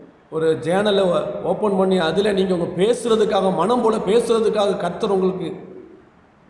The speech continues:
ரட்சிக்கப்பட்டவன ஊழியக்காரன்றவங்களை அந்த ஸ்தானத்தை தரல.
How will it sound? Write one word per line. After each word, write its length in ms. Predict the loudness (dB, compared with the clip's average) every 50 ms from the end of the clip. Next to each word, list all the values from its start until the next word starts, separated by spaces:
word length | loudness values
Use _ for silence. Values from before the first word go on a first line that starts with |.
| _ _ _ _ _ _ -8
ரட்சிக்கப்பட்டவன 760 | -4 -4 -2 -2 -4 -2 -2 -2 -2 -2 -2 -2 -2 -2 -2
ஊழியக்காரன்றவங்களை 960 | -2 -2 0 0 0 0 0 -2 -2 -4 -4 -2 -2 -2 -2 0 -2 -2 -2 -2 -6 -6 -10 -14 -16 -14 -12
அந்த 120 | -10 -10 -8 -6
ஸ்தானத்தை 360 | -4 -2 -2 -2 -2 -4 -2
தரல. 360 | -2 -2 -2 0 -2 -2 -4